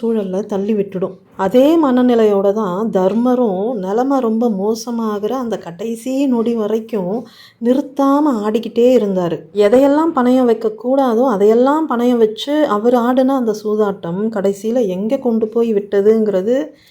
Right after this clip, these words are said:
எல்லாருக்குமே தெரிஞ்ச கதை தான். துரியோதனன் மாதிரியே நச்சுகுணம் இருக்கிறவங்களுக்கு இந்த மாதிரி டர்ட்டி கேம் ஆடுறது ரொம்பவே பிடிக்கும்.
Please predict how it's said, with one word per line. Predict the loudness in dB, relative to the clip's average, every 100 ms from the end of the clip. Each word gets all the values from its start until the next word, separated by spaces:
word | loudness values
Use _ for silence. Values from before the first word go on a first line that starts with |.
| _ _ _
எல்லாருக்குமே | 0 2 2 0 0
தெரிஞ்ச | 2 0 0 -2
கதை | -4 -6
தான். | -8 -10 -20 -6
துரியோதனன் | 2 4 6 6 4 2
மாதிரியே | 2 2 2 2 2 2 2
நச்சுகுணம் | 0 0 0 2 2 2
இருக்கிறவங்களுக்கு | 0 -2 -4 -4 -6 -6 0
இந்த | 0 0
மாதிரி | 0 0 -2 -4 -4 -6 2
டர்ட்டி | 2 2 2 2 4
கேம் | 0 0
ஆடுறது | -2 -2 -2 -2 0 0
ரொம்பவே | 0 -2 -2 -2 0 2 2
பிடிக்கும். | 0 -10 -10